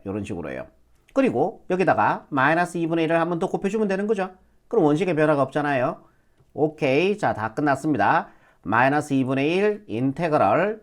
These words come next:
자, 그러면은 얘가 T였던 거죠. T분의 X제곱은요, 일 마이너스 T제곱과 같습니다. 자, 요렇게요. 마이너스 이 엑스 디엑스는요, 마이너스 이 엑스 디엑스는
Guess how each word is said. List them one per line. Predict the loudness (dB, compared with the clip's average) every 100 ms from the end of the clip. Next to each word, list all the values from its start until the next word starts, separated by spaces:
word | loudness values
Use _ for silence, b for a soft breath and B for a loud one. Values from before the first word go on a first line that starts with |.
| _
자, | -10 -8 -8
그러면은 | -8 -6 -4 -2 -4 -8 b b -6
얘가 | -2 2 4 2 0
T였던 | -2 -2 0 0
거죠. | -2 0 0 -2 -8 _ _
T분의 | -8 -4 -2 0 -2 -4 b b b b -2
X제곱은요, | -2 0 2 2 4 2 2 0
일 | 0 2 2
마이너스 | 2 0 -2 -6
T제곱과 | -4 -2 0 0 0
같습니다. | 2 2 4 6 6 2
자, | -2 -4
요렇게요. | -4 -6 -4 0 -2 -4 -16 _ -20 _ _ _ _ _ _ _ _ -20 -20 B B B -6
마이너스 | 0 4 4 2 2
이 | 2
엑스 | 2 0 0
디엑스는요, | 2 0 2 0 2 2 2 0
마이너스 | -2 -2 -2 -4 -2
이 | -2
엑스 | -4 -6 -6
디엑스는 | -4 -2 -2 0 -2